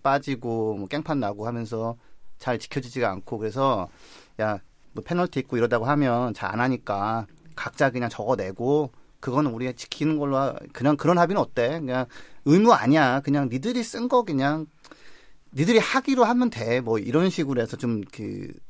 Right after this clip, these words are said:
되게 약하게 만들어서 합의는 했는데 사실은 이제 그러고 나-, 나니까 이제 좀 뭐 우리가 하자고 했는데 뭐 하기 어려우면 못 하고 뭐, 뭐 이런 식으로 빠져나가는 구멍도 많고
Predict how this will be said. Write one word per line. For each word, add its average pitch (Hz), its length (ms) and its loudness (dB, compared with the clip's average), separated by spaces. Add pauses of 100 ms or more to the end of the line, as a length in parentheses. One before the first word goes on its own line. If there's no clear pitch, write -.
(140)
되게 107 220 -8
약하게 214 460 2
만들어서 110 840 -2 (560)
합의는 226 540 2
했는데 175 680 2 (440)
사실은 180 480 -2
이제 117 100 -8
그러고 160 320 0
나-, 120 340 4
나니까 120 560 2
이제 110 160 -2
좀 117 400 -6
뭐 170 220 -10
우리가 190 220 -6
하자고 214 340 -4
했는데 196 300 -6
뭐 147 280 -6
하기 185 240 -10
어려우면 143 380 -2
못 110 200 -10
하고 156 220 -2
뭐, 123 200 -4
뭐 113 120 -8
이런 147 200 0
식으로 143 240 -4
빠져나가는 127 480 0
구멍도 120 340 -4
많고 180 540 -2